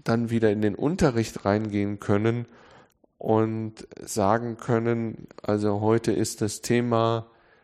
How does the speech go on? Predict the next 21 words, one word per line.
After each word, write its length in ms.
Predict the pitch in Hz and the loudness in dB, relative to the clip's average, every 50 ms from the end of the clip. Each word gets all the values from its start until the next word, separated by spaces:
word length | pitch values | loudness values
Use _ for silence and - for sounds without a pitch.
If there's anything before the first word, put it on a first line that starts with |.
| _ _ _ _ | _ _ _ _
jetzt, 760 | - 113 107 110 113 110 - - - - - - - - - - - | -4 2 4 4 4 2 0 -2 0 0 0 0 -2 -4 -8 -6 -2
ähm, 760 | - 107 110 107 107 110 110 110 110 107 107 107 107 107 - _ _ _ _ _ _ _ _ | 0 2 2 4 2 2 0 -2 -4 -4 -4 -4 -6 -8 -10 _ _ _ _ _ _ _ _
Gleichungen, 640 | - - 202 101 107 117 - - 120 117 113 113 113 | 2 4 4 4 4 2 0 -2 -2 -2 -2 -4 -2
quadratische 640 | - 117 107 107 104 101 104 107 - - - - 110 | -2 -2 0 2 2 2 2 2 -2 -6 -6 -6 -4
Gleichungen, 920 | 104 104 98 98 104 110 110 - 120 117 117 113 113 113 110 110 - - - | -2 0 0 2 2 0 -2 -2 -2 -2 0 0 -2 -2 -4 -6 -8 -10 -10
Gleichungen 600 | - - 104 101 107 107 - 113 113 110 107 101 | -2 2 2 2 2 2 0 -2 -2 -2 -2 0
höherer 400 | 107 110 110 110 104 101 98 87 | 0 2 2 2 2 2 2 4
Ordnung. 520 | - 92 95 107 - - 131 127 123 - - - - - - - - _ | 4 4 4 2 2 0 0 0 0 -4 -10 -18 -20 -20 -20 -20 -20 _
Warum 420 | - 101 107 101 107 120 131 131 113 | -2 2 4 4 4 4 0 -2 -4
sind 200 | - 123 117 113 | -4 -6 -4 -2
die 120 | 117 101 | -2 0
eigentlich 300 | 98 113 113 113 107 - | 0 0 0 0 -2 -2
interessant? 680 | 104 107 - - 101 - - 110 98 120 147 156 - - | -4 -4 -4 -4 -4 0 2 2 2 2 0 -2 -6 -4
Wo 180 | 110 110 117 117 | 0 2 2 2
kommt 380 | - - - 117 117 107 - - | 2 0 0 0 0 -2 -2 -2
das 180 | 101 - - | -2 -2 -4
her? 440 | - - 104 110 110 120 127 131 127 - - - - - - _ _ - | -6 -2 0 2 2 4 2 2 0 -2 -10 -20 -20 -20 -20 _ _ -12
Wo 240 | 107 101 110 117 113 | -2 2 4 4 4
führt 400 | 117 - - 127 123 120 - - | 2 -2 0 0 0 0 0 -2
das 160 | 104 - - | -2 -2 -4
hin? 400 | - - 123 123 131 139 147 | -2 2 2 2 2 2 -2